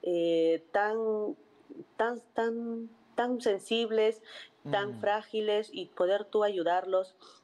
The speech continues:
Speaker 1: Yo no soy mamá
Speaker 2: Correcto.
Speaker 1: aún, pero yo con ellos he aprendido un montón. Cuando yo estoy con ellos,
Speaker 2: Ujú.
Speaker 1: eh, soy una niña más con ellos, ¿no?
Speaker 2: Claro.
Speaker 1: Tengo que conocer sus canciones, sus
Speaker 2: <laughs>
Speaker 1: dibujos, qué juegan. Entonces,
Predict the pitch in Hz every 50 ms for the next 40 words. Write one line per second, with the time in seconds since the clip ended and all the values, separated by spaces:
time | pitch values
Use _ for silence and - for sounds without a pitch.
0 | _ _ _ _ _ _ - - - - - - 190 208 214 202 185 - 196 175
1 | 175 170 160 160 156 151 151 165 196 226 240 220 - - 185 165 165 160 160 160
2 | 160 156 175 180 - 190 185 185 185 180 180 180 - 170 165 - 170 170 160 160
3 | 160 156 160 156 147 143 147 - 185 185 190 196 202 - - - - - - -
4 | - 180 175 175 180 208 220 - 226 220 220 202 196 202 202 208 214 214 226 233
5 | 226 - - - - 190 180 180 170 170 170 165 165 - _ _ _ - - 233
6 | 247 247 240 226 226 226 226 226 214 226 240 226 - 226 220 262 285 262 233 185
7 | 185 - - 196 240 262 185 139 139 175 180 180 170 175 180 170 160 156 160 175
8 | 165 - 165 - - 156 156 156 - 185 190 202 190 190 180 180 185 185 185 -
9 | - - - 151 139 175 165 160 185 233 226 - - 202 202 208 208 - - -
10 | 196 185 185 - - 185 202 208 202 196 196 202 208 - - - - - - -
11 | - - - 185 165 - 202 202 202 220 214 214 -